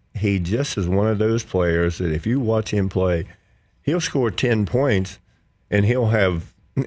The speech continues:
he'll have fifteen or twenty rebounds, twelve assists. But people, you have to watch him carefully around the basket, and some of the shots that he makes, you say, "Oh, he can't make those shots."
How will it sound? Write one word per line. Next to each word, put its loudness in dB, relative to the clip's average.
he'll 0
have 0
fifteen 0
or 2
twenty 0
rebounds, 2
twelve 0
assists. 0
But -4
people, -2
you 0
have -4
to 0
watch 0
him 2
carefully 0
around 2
the 0
basket, 0
and 0
some -2
of -2
the 2
shots -2
that 0
he 2
makes, 0
you 0
say, -2
"Oh, 2
he 0
can't 0
make 0
those 0
shots." -2